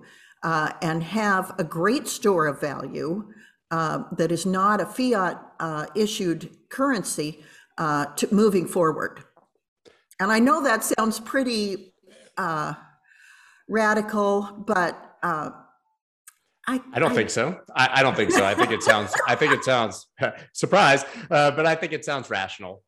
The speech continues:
Speaker 2: more than radical. And, and I think that we're seeing a movement in that direction in general. This is one example, obviously, of an invasion of privacy. Now we know that, you know, they're gonna be looking at central bank digital currencies. China's already doing it. The Fed's likely to eventually move to a digital dollar. Talk about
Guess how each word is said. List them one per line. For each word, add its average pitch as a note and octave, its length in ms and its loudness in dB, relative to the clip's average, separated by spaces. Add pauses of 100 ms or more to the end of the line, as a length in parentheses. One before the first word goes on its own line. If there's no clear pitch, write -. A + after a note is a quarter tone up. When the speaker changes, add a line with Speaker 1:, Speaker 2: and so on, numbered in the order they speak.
(140)
Speaker 2:
more G#2 160 -2
than F#2+ 140 -4
radical. F2 540 -4
And, A2 180 -6
and G#2+ 400 -8
I G#2 140 -4
think A2+ 240 -6
that A2 120 -6
we're G#2+ 100 -6
seeing G#2+ 240 -6
a G2 40 -4
movement G2+ 380 -8
in G2+ 100 -10
that F#2+ 220 -6
direction F#2 640 -8
in F#2+ 140 -10
general. G2+ 320 -2
This A#2 200 -2
is G2+ 180 -10
one G#2 560 -4
example, F#2+ 560 -6
obviously, F2 640 -6
of E2+ 160 -8
an F#2 80 -10
invasion E2+ 440 -8
of D#2 120 -14
privacy. E2+ 600 -6 (920)
Now A#2+ 320 2
we B2+ 120 0
know B2 180 4
that, B2 180 2 (440)
you D#3+ 100 -2
know, G2+ 200 -2 (280)
they're A2 220 4
gonna A2+ 120 2
be A2+ 80 2
looking A2+ 240 0
at A2 100 0
central G#2 300 -4
bank G2+ 220 -2
digital G2 320 -6
currencies. F#2+ 580 -8
China's G2 440 -2
already F#2+ 300 -2
doing F2+ 320 -4
it. F2+ 140 -4
The - 60 -8
Fed's G2 340 -6
likely F#2 440 -6
to F#2 180 -8
eventually F2+ 480 -6
move F2 260 -8
to F#2 120 -8
a F2+ 40 -6
digital F2+ 400 -8
dollar. E2+ 540 -6
Talk A#2 220 -8
about G#2 320 -2